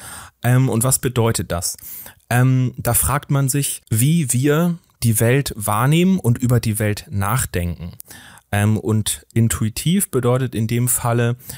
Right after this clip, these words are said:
dass wir tendenziell eher in Ideen und Abstraktionen nachdenken. Das Gegenteil von intuitiv wäre jetzt beobachtend. Das heißt, man schaut eher wirklich auf die Realität. Was kann ich sehen mit meinen Augen?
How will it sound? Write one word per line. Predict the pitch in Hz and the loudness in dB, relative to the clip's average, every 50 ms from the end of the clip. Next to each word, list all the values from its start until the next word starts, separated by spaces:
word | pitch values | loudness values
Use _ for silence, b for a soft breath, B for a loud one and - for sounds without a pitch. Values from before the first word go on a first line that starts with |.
| B B B | B B B
dass | - 107 104 - - | -2 0 0 0 0
wir | 107 107 117 120 120 | -2 0 0 0 -2
tendenziell | - - 127 123 135 143 139 135 - - - 123 117 117 - | -2 0 2 4 4 4 4 2 0 0 0 0 -2 -2 -2
eher | - 113 113 117 113 113 110 - _ | -2 -2 0 2 2 0 -2 -2 _
in | 117 113 110 | -2 -2 0
Ideen | - 110 107 107 - 127 131 127 107 92 87 85 95 104 B B B B B B B - | -2 -4 -4 0 0 2 2 2 2 0 0 -2 -4 -6 B B B B B B B 0
und | 110 110 107 - - | 2 2 2 0 -2
Abstraktionen | 110 - - - - - 113 - - - - - 120 131 156 143 104 95 | -4 -4 -4 -2 -2 -2 -2 -2 -2 0 2 2 4 4 4 4 4 4
nachdenken. | 90 76 82 90 - - - 101 95 101 - 139 185 320 - _ B B B B B B B B 120 B | 2 0 -2 -4 -6 -4 -2 0 0 0 2 0 0 -2 -2 _ B B B B B B B B -6 B
Das | - 98 - - | -2 -2 0 0
Gegenteil | - 123 135 170 170 160 - - - 127 127 127 131 131 127 127 | 0 2 2 2 2 0 0 -2 0 0 2 2 2 0 0 0
von | - - - 120 | 0 0 0 0
intuitiv | - 104 113 110 - - 113 110 - - - 120 117 - - | 0 0 -2 -2 -2 -2 -4 -4 -4 -4 -2 -2 -2 0 0
wäre | 110 107 104 107 | 0 0 0 0
jetzt | 95 98 95 - - - - 104 | -2 -2 -2 -4 -6 -8 -6 -2
beobachtend. | - 113 107 - 117 139 139 120 101 98 - - - 104 95 110 147 190 - B B B B B B B - | -2 0 0 2 0 0 0 0 0 -2 -4 -2 -2 0 2 2 2 0 -2 B B B B B B B -4
Das | 98 98 - - | -2 -2 0 0
heißt, | 110 107 104 - | 0 0 0 0
man | - 107 101 | -2 -2 -2
schaut | - - - 113 110 - - | -2 -2 -2 -2 -2 -2 -2
eher | 110 110 113 117 113 107 | -2 0 0 0 0 -2
wirklich | - - - 107 - | -4 -6 -8 -6 -6
auf | 104 - | -4 -4
die | - 110 | -4 -4
Realität. | 98 104 101 95 92 90 - - 123 131 156 - - B B B B B - | -2 -2 -2 -2 -4 -4 -2 0 0 0 0 -2 -6 B B B B B -4
Was | - - - | -4 -4 -2
kann | - - 110 | 0 0 0
ich | 104 - - | 0 0 0
sehen | 107 110 120 123 | 2 2 4 4
mit | 120 - - | 2 2 2
meinen | 107 98 98 - | 0 0 0 -2
Augen? | - 107 120 131 135 139 139 139 | -2 0 0 2 2 2 2 0